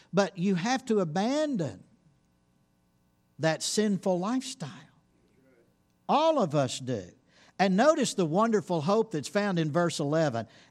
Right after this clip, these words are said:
"And such were some of you." Paul is writing to a group of people, and they, that describes all of their lifestyle one way or another before they got saved, before they became a Christian,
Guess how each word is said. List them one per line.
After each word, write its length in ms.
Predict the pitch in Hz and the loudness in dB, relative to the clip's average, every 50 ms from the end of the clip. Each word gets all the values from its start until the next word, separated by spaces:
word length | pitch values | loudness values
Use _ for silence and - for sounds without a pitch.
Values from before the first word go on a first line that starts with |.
| _ - | _ -2
"And 280 | 156 156 139 135 123 - - - - | -2 -2 0 -2 -6 -8 -14 -18 -12
such 520 | - - - - 220 247 262 220 - - | -8 -4 0 2 2 2 2 -2 -6 -6
were 180 | 151 131 123 117 | -4 -4 -4 -4
some 360 | - - 170 160 175 185 190 | -4 -4 -4 -4 -4 -4 -6
of 160 | 190 165 151 | -6 -8 -8
you." 480 | 156 147 139 123 - 156 120 113 - - - _ _ _ _ _ _ _ - - _ - | -8 -6 -6 -4 -4 -4 -6 -6 -12 -20 -20 _ _ _ _ _ _ _ -20 -20 _ -2
Paul 260 | - 277 311 311 285 | 0 0 2 2 2
is 140 | 220 170 165 | 2 2 2
writing 340 | 226 254 294 311 285 240 | 2 2 2 2 2 2
to 80 | 185 190 | 2 2
a 60 | 185 | 2
group 320 | 165 151 269 302 302 294 226 | 2 2 2 2 2 2 0
of 160 | 202 160 - | -2 0 0
people, 480 | - 277 294 - - 302 302 277 - - - - - _ | 0 0 0 4 4 4 4 4 2 -4 -14 -20 -6 _
and 260 | - 202 220 196 180 143 - _ - | 2 2 2 2 -2 -6 -10 _ 0
they, 260 | 147 240 269 254 208 - | 2 4 4 2 0 0
that 300 | 160 220 262 285 269 196 | 0 2 2 2 2 0
describes 580 | 202 - - - - 254 262 254 269 254 180 - - | 0 0 0 0 0 0 2 2 0 0 -2 -2 0
all 280 | 208 262 302 320 302 | 2 4 4 4 4
of 100 | 262 190 | 2 2
their 200 | 160 262 285 285 | 2 2 2 2
lifestyle 800 | 262 226 247 269 294 233 - - 196 185 196 220 262 269 247 - | 2 2 2 0 0 -2 -4 -2 0 0 2 2 2 0 -2 -4
one 300 | - 160 185 226 254 247 | -2 0 2 2 2 4
way 200 | 220 226 220 220 | 2 4 4 4
or 100 | 208 185 | 4 2
another 360 | 175 180 208 277 302 320 302 277 | 2 2 2 2 2 2 0 2
before 460 | 247 285 240 - - 285 302 302 294 | 0 0 0 2 2 4 4 6 4
they 120 | 294 285 | 2 0
got 300 | 254 285 294 302 311 220 | 2 2 0 0 0 -2
saved, 640 | - - - 302 311 320 330 330 330 320 254 165 156 | -4 -2 0 2 2 4 4 4 4 2 0 0 0
before 320 | 214 220 220 - 277 285 | 0 0 2 0 0 2
they 160 | 277 302 302 | 2 0 0
became 420 | 277 302 294 - - 277 294 294 302 | 0 -2 -4 -4 -4 -4 -2 0 0
a 80 | 294 | -2
Christian, 720 | - - 294 311 311 - - - - 330 320 302 240 175 | -2 -4 -4 -4 -4 -6 -8 -8 -6 -4 -2 -2 -4 -6